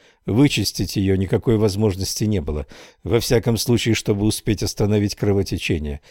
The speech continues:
Плюс отсутствие стандартных лекарств". "Питоцин",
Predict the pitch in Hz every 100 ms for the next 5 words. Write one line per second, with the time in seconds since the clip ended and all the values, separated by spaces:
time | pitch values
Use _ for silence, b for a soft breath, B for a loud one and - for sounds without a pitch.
0 | B B B - 135 139 - 123 - 127
1 | 110 - 117 110 - 107 98 101 - 98
2 | 104 98 - 82 - - - _ _ _
3 | _ _ _ _ _ - 117 - 120 -
4 | - 80 76